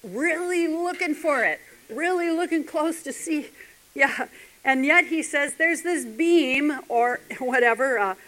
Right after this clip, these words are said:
a beam's a joist. What, that word beam means, like, a joist on which a house rests. So this is a big thing. He's saying, "You're looking at that little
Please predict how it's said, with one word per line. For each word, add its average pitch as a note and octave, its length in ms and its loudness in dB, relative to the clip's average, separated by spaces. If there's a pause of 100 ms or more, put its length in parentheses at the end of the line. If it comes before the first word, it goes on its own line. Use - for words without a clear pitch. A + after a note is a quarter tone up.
a A3 80 -4
beam's C4+ 400 -2
a A#3 80 4
joist. A3+ 760 0 (500)
What, G#3+ 220 -2
that A#3 200 2
word A#3+ 240 -2
beam A#3+ 240 -2
means, A3+ 220 -4
like, A3 140 -4
a G#3+ 80 -2
joist F#3+ 540 -4
on G3 240 -4
which G#3 220 -6
a F3+ 80 -6
house F#3 500 -10
rests. F3 560 -8 (340)
So A#3+ 100 -2
this C#4+ 160 -4
is C#4+ 60 -2
a C#4+ 80 2
big A#3 280 -2
thing. E3+ 280 -6 (400)
He's B3 140 -8
saying, B3 340 -2
"You're D4+ 320 -4
looking E4+ 280 -6
at C4 140 -6
that A#3 260 -4
little F4 220 -14